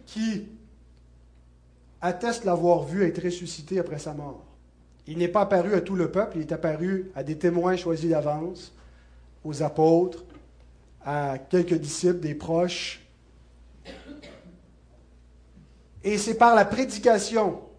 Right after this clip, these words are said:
de ces témoins, de ces martyrs, c'est ce que veut dire le mot martyr,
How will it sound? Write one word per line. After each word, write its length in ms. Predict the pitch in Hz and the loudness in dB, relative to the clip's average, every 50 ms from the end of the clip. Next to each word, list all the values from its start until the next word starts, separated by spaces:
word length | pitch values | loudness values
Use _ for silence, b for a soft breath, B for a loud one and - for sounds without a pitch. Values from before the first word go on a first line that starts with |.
| - - 156 | -16 -4 2
de 140 | 180 185 | 2 2
ces 200 | 180 185 190 185 | 4 4 0 0
témoins, 460 | - 202 185 190 185 185 180 - 233 - - - - - - - - - - - - - - - - _ - - - - - | 0 0 2 2 4 4 4 4 2 -4 -12 -20 -20 -20 -20 -20 -20 -20 -20 -20 -20 -20 -20 -20 -20 _ -20 -20 -20 -12 -10
de 80 | 147 | -8
ces 160 | 147 - 170 165 | -6 -2 0 0
martyrs, 480 | 170 156 - - - 196 208 233 185 | 0 0 0 -2 -6 -6 -6 -6 -6
c'est 80 | 151 147 | -10 -10
ce 80 | - | -10
que 60 | - 151 | -10 -8
veut 120 | 143 143 | -8 -8
dire 200 | 135 143 160 160 | -6 -4 -2 -2
le 120 | 147 143 | -2 -4
mot 300 | 147 147 143 147 143 - - - - - - _ - | -6 -6 -8 -8 -10 -12 -14 -20 -20 -20 -20 _ -12
martyr, 540 | 143 147 131 - - - 180 196 202 208 | -10 -10 -10 -10 -10 -10 -8 -8 -8 -10